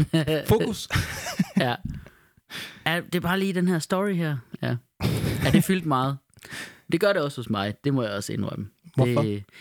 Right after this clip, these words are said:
Speaker 1: det ved jeg ikke. Det er bare... Jeg synes, det er sjovt. Jeg synes, det er dejligt nemt at altså, et eller andet i mig s-, har også en eller anden ting med, at jeg kan godt lide at producere.
Speaker 2: Mm.
Speaker 1: Altså, jeg har, jeg nær-, altså, jeg,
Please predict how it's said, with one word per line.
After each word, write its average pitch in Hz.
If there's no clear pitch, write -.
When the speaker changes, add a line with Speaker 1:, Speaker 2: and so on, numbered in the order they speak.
Speaker 1:
det -
ved -
jeg -
ikke. -
Det 107
er 104
bare... 113
Jeg 110
synes, 127
det 117
er 107
sjovt. -
Jeg 117
synes, 135
det 123
er 117
dejligt 127
nemt 127
at 104
altså, 139
et 170
eller 170
andet 143
i 147
mig 131
s-, -
har 131
også 123
en 123
eller 107
anden 113
ting 120
med, 110
at 107
jeg 107
kan 117
godt 131
lide 123
at 104
producere. 113
Speaker 2:
Mm. 113
Speaker 1:
Altså, 107
jeg 120
har, 113
jeg 123
nær-, 113
altså, 110
jeg, 110